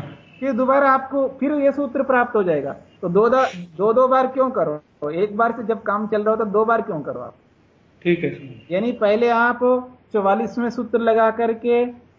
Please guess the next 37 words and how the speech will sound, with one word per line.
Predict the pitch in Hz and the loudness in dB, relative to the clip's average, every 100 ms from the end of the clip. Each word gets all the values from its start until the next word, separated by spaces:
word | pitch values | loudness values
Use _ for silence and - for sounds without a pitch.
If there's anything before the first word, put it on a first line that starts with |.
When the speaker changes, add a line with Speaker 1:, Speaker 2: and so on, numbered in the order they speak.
| 160 156 151 147 | -4 -2 -2 -2
Speaker 1:
नकार | 151 170 170 214 226 | 0 0 2 2 2
कर | 240 240 | 2 2
दो, | 220 247 247 - - - | 2 2 2 -4 -12 -2
फिर | 233 | -2
उसके | 226 - | 0 -2
बाद | 220 220 214 | 0 0 0
उस | 214 | -6
टू | - 220 | -6 -2
नाश | 233 226 - | -2 -2 -4
टू | 233 | -8
से | 220 233 233 | -2 0 0
उस | 214 214 | -2 -2
नकार | 202 202 220 214 | -4 0 2 2
को, | 220 240 226 - - _ 170 | 2 0 0 -4 -16 _ -4
अ, | 170 160 151 143 - - | -2 0 -2 -4 -10 -2
बदल | 180 220 233 | 2 2 2
दो, | 240 240 | 4 4
फिर, | 240 - 277 262 226 | 2 0 0 0 -4
अ, | 175 165 151 - - _ - | -4 -4 -6 -12 -18 _ -14
अ, | 147 139 135 135 156 - - _ _ - | -6 -4 -4 -6 -10 -16 -20 _ _ 0
फिर | 269 | 2
दोबारा | 226 240 247 247 | 4 4 2 2
यरो | 247 233 240 | 0 -2 -2
अनुनासिको | 240 240 240 233 247 240 | -4 -6 -8 -8 -8 -6
अनुनासिको | 233 233 226 226 226 | -4 -4 -4 -6 -6
फिर | 214 294 | -4 -2
दोबारा | 233 233 214 | 0 2 2
लगे, | 180 151 147 | 2 0 -4
तो | 165 | -8
दो | 160 214 | 0 2
दो | 240 262 | 4 2
बार | 233 185 | 2 0
लगाना | 151 135 135 131 | -2 -6 -8 -10
पड़ेगा | 127 123 135 | -8 -8 -8
आपको। | 123 - _ _ _ _ _ _ _ _ _ _ - 151 | -12 -16 _ _ _ _ _ _ _ _ _ _ -20 -12
Speaker 2:
हाँ | 151 147 | -8 -8
जी। | - _ _ _ _ _ 143 131 - | -10 _ _ _ _ _ -10 -10 -14